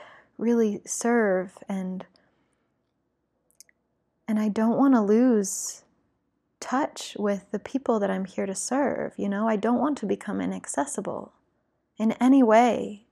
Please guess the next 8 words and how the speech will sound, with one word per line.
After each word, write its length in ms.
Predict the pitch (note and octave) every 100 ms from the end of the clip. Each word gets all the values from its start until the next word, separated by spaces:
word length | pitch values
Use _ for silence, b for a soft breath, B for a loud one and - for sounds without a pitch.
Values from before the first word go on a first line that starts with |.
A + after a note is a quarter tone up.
| -
ever. 520 | B3 G#3 - F3+ - _ _ _ _ _ _ _ _ _ _ _ _ _ _ _ _ _ _ _ _ _ _ _ _ _ _ _ _ _ _ _ _
And 160 | G#3 G#3
so 640 | - A3+ A3 G3+ A3+ B3 - _ _ _ _ _ _ _ _ -
I 120 | A#3
want 380 | A#3 A#3+ C4 B3
to 160 | B3
create 480 | A3+ - A3+ A#3 A3+
something 720 | - A#3 A#3+ G3+ F#3+ F#3+ G#3